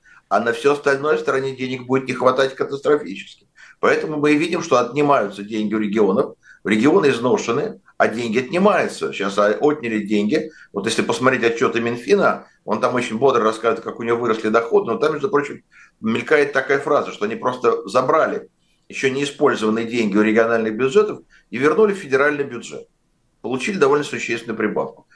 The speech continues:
Значит, а проблемы-то будут не в Кремле, проблемы будут в регионах. Поэтому вот это перераспределение денег в пользу С В О, перерастающее в войну, будет обездоливать, обескровливать, обезденеживать регионы, и, соответственно, там этих аварий будет все больше и больше.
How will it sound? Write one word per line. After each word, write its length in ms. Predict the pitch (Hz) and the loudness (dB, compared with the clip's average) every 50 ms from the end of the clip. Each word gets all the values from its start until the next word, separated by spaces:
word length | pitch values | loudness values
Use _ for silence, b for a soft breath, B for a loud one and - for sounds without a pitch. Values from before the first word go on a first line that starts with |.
| b b b b | b b b b
Значит, 220 | - 104 - - - | -6 -6 -6 0 2
а 380 | - 123 120 117 110 110 - - - - _ _ _ | 4 4 4 4 2 0 -4 -10 -18 -20 _ _ _
проблемы-то 520 | 120 131 135 147 160 151 127 117 - 120 | -2 -2 0 0 0 0 0 0 -4 -6
будут 340 | 117 123 123 110 98 95 - | -6 -6 -6 -6 -8 -8 -8
не 60 | 117 | -10
в 80 | 117 - | -8 -4
Кремле, 400 | - 135 165 208 214 160 - - | -4 -2 -2 0 2 2 2 0
проблемы 440 | - - 92 98 101 110 120 113 113 | 0 -2 -2 -2 0 0 0 2 2
будут 200 | 117 107 - 110 | 0 0 0 0
в 20 | |
регионах. 560 | 113 117 131 175 190 202 - - - - b b b b b b | -2 0 2 4 4 4 4 2 -4 -10 b b b b b b
Поэтому 320 | - 113 147 151 156 156 | 0 0 0 0 -2 -4
вот 160 | 151 156 - - | -4 -2 0 0
это 400 | - 190 - - - - - - - _ _ _ _ _ | 0 2 2 2 2 2 0 -4 -10 _ _ _ _ _
перераспределение 1000 | - 147 156 147 143 143 147 - 135 135 135 147 139 139 131 123 113 107 101 b b b b b | 0 2 4 4 2 2 0 -4 -8 -6 -6 -4 -4 -2 -4 -2 -4 -6 -6 b b b b b
денег 340 | - 107 147 147 131 113 - | -2 0 2 2 2 -2 -6
в 60 | - | -4
пользу 400 | - 143 143 135 110 110 110 - - | 0 2 2 2 2 -4 -6 -2 -2
С 180 | 131 127 - | -2 -2 -2
В 80 | 135 143 | 0 0
О, 340 | 165 165 143 107 85 - B B B B | 2 4 2 2 2 0 B B B B
перерастающее 720 | - 120 123 131 131 127 - - 123 107 104 - - 113 107 | -4 -2 0 0 0 0 2 2 2 2 2 -2 -4 -4 -2
в 40 | 104 | 0
войну, 480 | 113 113 117 120 143 185 208 202 - b b b b b | 0 0 0 -2 -2 -2 -4 -4 -6 b b b b b
будет 280 | - 90 135 147 147 - | -2 2 2 2 2 2
обездоливать, 760 | 120 - 135 143 143 143 143 160 151 135 127 139 165 190 185 - - - | -2 0 0 0 -2 0 2 4 4 6 6 4 2 0 -4 -8 -10 -10
обескровливать, 840 | - 117 139 143 - - 165 151 147 131 117 120 127 139 170 175 - - _ _ _ _ _ _ _ | -4 -4 -4 -4 -2 0 2 4 4 4 4 2 2 2 0 0 -2 -8 _ _ _ _ _ _ _
обезденеживать 1120 | - 110 135 165 160 160 160 - 151 147 139 123 120 120 123 120 139 156 156 156 165 - - _ _ _ _ | -2 0 2 2 2 2 0 0 2 2 2 2 0 -2 -2 0 2 2 2 2 0 -6 -12 _ _ _ _
регионы, 540 | 107 135 147 143 147 156 156 156 143 151 156 | 0 0 0 2 2 4 4 4 4 4 0
и, 180 | - 131 127 135 | 0 -2 -4 -2
соответственно, 480 | - 131 123 123 131 160 - - 135 | 0 0 -2 0 -4 -8 -10 -10 -4
там 180 | - 151 151 151 | -2 0 2 2
этих 240 | 151 147 147 143 - | 0 0 -2 -2 -2
аварий 300 | 120 117 127 139 156 151 | 0 2 2 2 2 0
будет 240 | - 120 120 120 - | -4 -6 -6 -6 -6
все 120 | 131 123 | -6 -6
больше 300 | 110 117 117 113 - - | -4 -4 -4 -6 -8 -10
и 40 | 110 | -10
больше. 240 | 101 - - B | -10 -10 -10 B